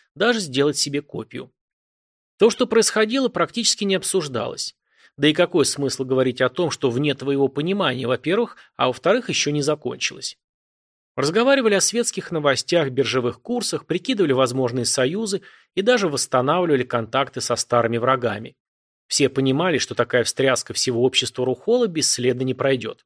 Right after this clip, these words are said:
Когда к борту «Звезды» пришвартовалась яхта короля Тамирона «Белое облако», сто пятьдесят метров роскоши и удобств,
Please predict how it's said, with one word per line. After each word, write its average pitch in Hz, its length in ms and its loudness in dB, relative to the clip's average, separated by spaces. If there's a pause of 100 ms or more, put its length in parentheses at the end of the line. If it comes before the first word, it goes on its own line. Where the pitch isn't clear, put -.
(1300)
Когда 208 300 2
к 214 80 -8
борту 220 320 2
«Звезды» 202 400 -2
пришвартовалась 175 840 2
яхта 165 300 -2
короля 156 300 2
Тамирона 151 520 2
«Белое 143 340 2
облако», 151 600 -2 (340)
сто - 220 0
пятьдесят 131 500 -2
метров 131 380 -2
роскоши 131 460 -2
и - 20 2
удобств, 127 560 -2